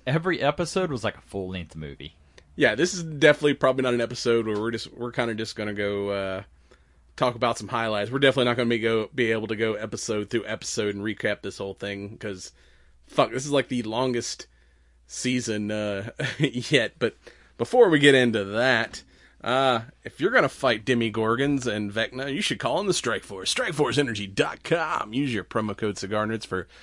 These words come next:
Speaker 2: twenty percent off your order. Just in time for Dragon Con. Get caffeinated, uh,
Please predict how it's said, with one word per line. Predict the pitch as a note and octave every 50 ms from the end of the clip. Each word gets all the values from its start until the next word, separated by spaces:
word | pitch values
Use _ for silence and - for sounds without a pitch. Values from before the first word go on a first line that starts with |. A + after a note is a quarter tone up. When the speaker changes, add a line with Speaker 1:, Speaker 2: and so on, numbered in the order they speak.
| - - - -
Speaker 2:
twenty | - - B3 D#4+ D#4 G#3
percent | B2 C3 A#2 - - - D#3 C#3 A2+ -
off | - C#3 E3 F#3+ E3+ -
your | A#2 A#2+ A2+ - -
order. | - D#3+ G3+ A3 G3 D3+ A2+ G2 G2 - _ - - _ - - _ _ - - _ _ _ _ - - -
Just | - D3 F3+ F3 -
in | D3+
time | D3 - E3+ E3+ F3+ F3
for | - C#3+
Dragon | C3 B2+ - B2+ G#2+ - C#3 E3 E3+ E3+ C#3 A2+
Con. | - C#3+ G#2+ G2+ F#2+ F#2 G2+ G#2+
Get | B2+ - -
caffeinated, | - - B2+ C3 C#3 - - A2+ A2+ G#2+ G2+ G2+ G2 G2 G2+
uh, | G2+ G2+ G2 F#2+